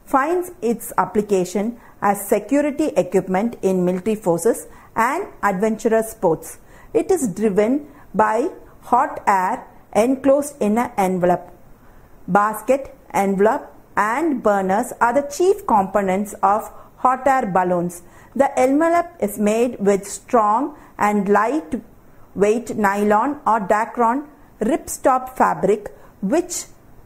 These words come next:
can withstand a temperature around hundred and twenty degrees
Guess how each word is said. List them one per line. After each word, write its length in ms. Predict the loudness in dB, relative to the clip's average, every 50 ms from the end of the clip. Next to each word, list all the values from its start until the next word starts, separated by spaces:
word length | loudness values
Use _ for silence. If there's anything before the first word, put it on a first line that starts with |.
| -20 -4 -2
can 280 | 0 0 2 0 0 0
withstand 680 | 0 0 -2 -6 -2 0 0 2 2 0 -4 -4 0 0
a 100 | 0 0
temperature 760 | 2 0 0 2 2 2 2 2 2 2 2 2 0 0 2 0 0
around 420 | 0 2 2 0 0 0 -4 -6 -10 -16 -20 -20 -6
hundred 320 | -2 -2 0 2 2 2 2
and 200 | 2 0 0 0
twenty 340 | 0 0 0 -2 -2 -4 -2
degrees 560 | -2 -2 -2 -2 0 0 0 0 -2 -6